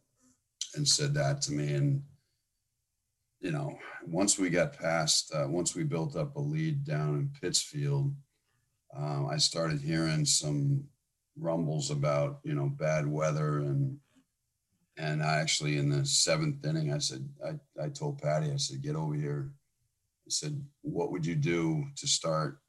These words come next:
What would you do prep-wise to start on Friday?" He goes, "I'd probably throw a short bullpen right now." And this was literally, like, in the seventh or eighth inning. We're up by, like, seven or eight runs. The game's pretty much, barring a collapse, the game's over.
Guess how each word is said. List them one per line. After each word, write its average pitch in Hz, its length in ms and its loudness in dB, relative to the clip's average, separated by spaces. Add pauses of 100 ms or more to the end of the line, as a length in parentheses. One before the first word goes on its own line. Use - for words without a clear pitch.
(220)
What 82 160 -4
would 87 100 -4
you 82 80 -2
do 76 140 0
prep-wise 71 680 2
to - 60 -6
start 78 560 2
on 71 200 -4
Friday?" - 460 2
He 69 60 -4
goes, - 220 -6
"I'd 69 180 -2
probably 143 300 -2
throw 71 280 -8
a 143 40 -10
short 69 360 -6
bullpen - 400 -6
right 67 220 -4
now." 69 180 -4
And 73 100 0
this - 200 4
was 82 160 -4
literally, 80 360 -2
like, 71 280 -4
in 71 140 -4
the 69 60 -4
seventh - 500 0
or 71 100 -6
eighth 73 240 -6
inning. 76 280 -4
We're 73 160 -4
up 71 120 -10
by, 71 140 -2
like, 69 260 -6 (140)
seven 73 400 -4
or 71 120 -2
eight 71 180 -6
runs. 73 340 -4
The 69 60 -8 (100)
game's 73 240 -4
pretty - 240 -10
much, 71 480 -4 (920)
barring 87 280 2
a 76 80 0
collapse, 76 640 2
the 71 80 -6
game's 73 340 -2
over. 78 320 -4